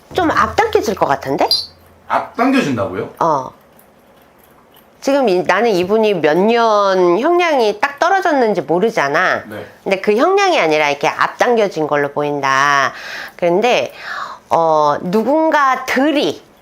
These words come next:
Speaker 1: 도와주고 있고 누군가들이 자꾸 뭔가 이렇게,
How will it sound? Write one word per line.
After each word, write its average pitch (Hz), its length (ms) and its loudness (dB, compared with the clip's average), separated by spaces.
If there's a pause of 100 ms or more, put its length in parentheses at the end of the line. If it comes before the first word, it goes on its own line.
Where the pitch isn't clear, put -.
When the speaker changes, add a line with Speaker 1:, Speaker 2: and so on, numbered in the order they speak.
(600)
Speaker 1:
도와주고 254 1300 0 (640)
있고 - 960 -4 (800)
누군가들이 254 1160 0 (1040)
자꾸 247 580 0
뭔가 208 380 2
이렇게, 160 540 -2